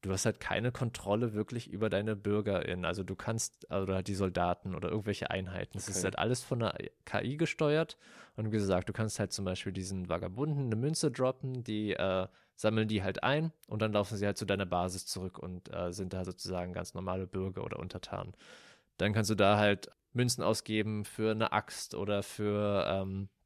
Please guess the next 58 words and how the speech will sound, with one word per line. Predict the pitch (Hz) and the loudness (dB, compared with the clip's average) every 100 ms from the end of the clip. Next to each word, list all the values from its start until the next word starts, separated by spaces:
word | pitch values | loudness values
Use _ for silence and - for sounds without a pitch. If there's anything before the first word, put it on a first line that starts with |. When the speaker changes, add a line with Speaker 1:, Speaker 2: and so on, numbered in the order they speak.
| _ _ - | _ _ 0
Speaker 1:
eine | 113 | 2
Sichel | 107 113 110 | 4 4 4
oder | 90 101 | 4 4
so. | 92 95 | 2 0
Und | 92 95 | 2 2
dann | 104 101 92 - | 2 0 -6 -4
wird | 107 107 | -2 0
er | |
halt | 101 - | -2 -2
zum | 104 | 0
Bauern | 104 123 135 131 | 4 6 4 2
und | 110 110 | -4 -4
geht | 104 | -2
halt | 107 | -2
zu | - | -4
diesem | 101 95 98 95 | -6 -4 -4 -2
einen | - 98 98 98 | -2 -2 -2 -4
Gebäude, | 92 113 120 120 113 | 0 2 4 2 0
zu | - | -4
einer | 98 | -6
Farm | 92 123 110 107 | -4 -2 -2 -2
und | 92 98 | -6 -6
macht | 92 | -6
halt | 95 | -6
diesen | 92 95 90 | -6 -8 -6
Job | 82 - | -8 -6
da. | 87 87 90 - | -6 -6 -6 -2
Speaker 2:
Hm. | 90 85 90 101 | 2 2 0 -4
Speaker 1:
Aber | - 90 | -4 -2
du | 101 | 0
kannst | 117 113 | 0 0
jetzt | 101 | 0
nicht | 127 123 - | -2 -2 0
irgendwie | 120 | 0
sagen, | 110 104 104 104 107 90 | 2 4 6 4 0 -4
ihr | 110 113 | 2 2
drei | 107 101 98 | 2 2 2
geht | 101 | 0
jetzt | 104 92 - | -2 -2 2
dahin | 104 104 110 107 101 | 4 4 0 -4 -4
und | |
macht | 98 95 | -6 -4
jetzt | 107 - | -4 -2
diesen | 139 135 117 | -2 -2 2
Job, | 120 113 | 2 2
sondern | - 104 98 | 0 0 2
die | 98 | 0
suchen | 113 110 107 | 0 -2 -2
sich | 101 - | -4 -4
das | 95 - | -4 -2
auch | 101 | -2
irgendwie | - 104 | -2 -4
so | 101 | -2
ein | 101 | 0
bisschen | 117 117 | 0 0
nach | 104 101 | 0 -2
Priorität | - 113 107 101 110 - | -4 -2 -2 0 -2 0
aus. | 104 143 - | 2 2 0